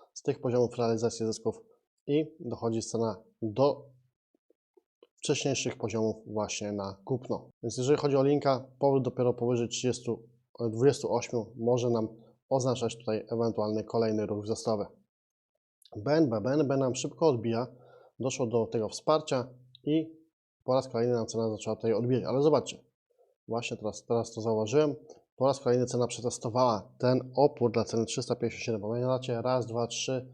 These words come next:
spadki, bam, kolejny raz, więc jak cena nam to wybije, sześćset pięćdziesiąt osiem, to otwarta droga jest do sześćset dziewięćdziesiąt jeden, siedemset siedemdziesiąt cztery.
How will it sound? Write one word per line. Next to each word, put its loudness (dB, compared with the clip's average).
spadki, -2
bam, -2
kolejny 2
raz, -2
więc -4
jak -4
cena 0
nam 0
to 0
wybije, 2
sześćset 0
pięćdziesiąt -2
osiem, -2
to 0
otwarta 2
droga 4
jest 2
do 0
sześćset -2
dziewięćdziesiąt 0
jeden, 2
siedemset -2
siedemdziesiąt -2
cztery. -2